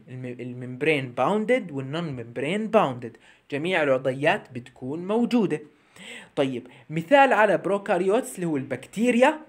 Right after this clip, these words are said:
بشكل رئيسي، ومثال على كائنات فيها يوكاريوت سيل اللي هم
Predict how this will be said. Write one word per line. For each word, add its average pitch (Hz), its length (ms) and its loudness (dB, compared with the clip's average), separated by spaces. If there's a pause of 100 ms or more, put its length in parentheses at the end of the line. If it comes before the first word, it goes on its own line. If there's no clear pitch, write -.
(480)
بشكل 127 460 -10
رئيسي، 175 560 -4 (560)
ومثال 190 500 4
على 185 460 2
كائنات 196 600 2
فيها 180 320 -2
يوكاريوت 190 680 0
سيل 240 320 2 (460)
اللي 147 140 -6
هم 175 440 -2